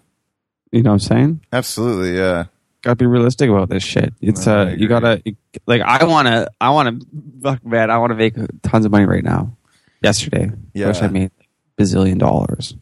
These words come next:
Speaker 1: <laughs>
Speaker 2: I talked to Eric Schultz, and he, he said something that, um, you could do. He's done a restaurant C S A before. Like, basically, the restaurant prepays him for, um, produce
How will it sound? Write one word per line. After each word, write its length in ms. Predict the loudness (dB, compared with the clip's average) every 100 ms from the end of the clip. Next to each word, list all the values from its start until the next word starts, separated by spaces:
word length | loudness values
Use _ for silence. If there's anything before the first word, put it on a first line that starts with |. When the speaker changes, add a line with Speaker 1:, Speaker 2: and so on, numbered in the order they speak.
| _ _ -10 0 2
Speaker 1:
<laughs> 500 | 2 0 -2 _ -4
Speaker 2:
I 80 |
talked 280 | -2 -2 0
to 80 | 2
Eric 420 | 2 2 2 0
Schultz, 460 | -2 0 2 0 -2
and 80 | -2
he, 180 | -2 -2
he 180 | -4 -2
said 240 | 0 -2
something 460 | 0 -2 0 0 2
that, 420 | 2 2 0 0
um, 340 | 0 0 -2 -8 _ _
you 120 | -6
could 200 | -2 -2
do. 600 | 2 2 4 2 0 -4 -8 _ _ _ _ _ _ -18
He's 440 | -2 2 2 2
done 280 | 0 2 2
a 120 | 0
restaurant 580 | 2 0 0 -2 -2 -2
C 200 | -6 -6
S 160 | -6 -4
A 100 | -4
before. 480 | -4 -4 -4 -4 -8 -20 _
Like, 140 | -10 0
basically, 400 | 0 0 -2 0
the 220 | 0 0
restaurant 520 | 0 0 0 -2 -2
prepays 600 | -2 -4 0 2 2 0
him 180 | -2 -2
for, 580 | -4 -4 0 0 0 -4 _ _ _ _ _ _ _ _ -2
um, 640 | 0 0 0 -4 -6 -8 _ _ _ _ _ _ _ _ _ _
produce 640 | 0 2 2 0 -4 -10